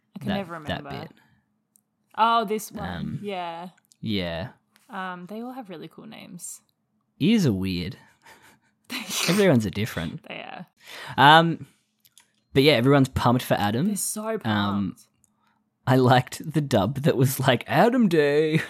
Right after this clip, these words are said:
Speaker 1: Yeah.
Speaker 2: Yeah.
Speaker 1: And wait, this guy said something like, um, "It's been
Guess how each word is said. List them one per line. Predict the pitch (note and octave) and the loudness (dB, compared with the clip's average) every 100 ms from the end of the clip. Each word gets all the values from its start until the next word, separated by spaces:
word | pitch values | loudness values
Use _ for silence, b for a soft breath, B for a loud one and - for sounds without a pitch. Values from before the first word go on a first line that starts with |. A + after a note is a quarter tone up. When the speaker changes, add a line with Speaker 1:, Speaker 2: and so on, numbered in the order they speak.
| B B | B B
Speaker 1:
Yeah. | C4+ C#4 D4+ F4+ F#4+ F#4+ F#4+ F#4 E4+ D#4 B B B B | 2 6 6 6 6 6 4 2 -2 -12 B B B B
Speaker 2:
Yeah. | A#3+ | 4
Speaker 1:
And | F4+ | 4
wait, | G4 G4 - | 4 2 2
this | G4+ - | 0 2
guy | - A#4+ C5 | 4 4 4
said | - G4 D#4 | 0 -2 -2
something | E4 C4+ B3 B3 | -4 -4 -4 -6
like, | A#3 G#3 G3 G3 - | -4 -2 -4 -6 -6
um, | F#3+ F#3+ F3+ F3 E3+ F#3 _ _ - | -4 -4 -6 -12 -16 -20 _ _ -6
"It's | A3 | -6
been | - C#4 | -2 -2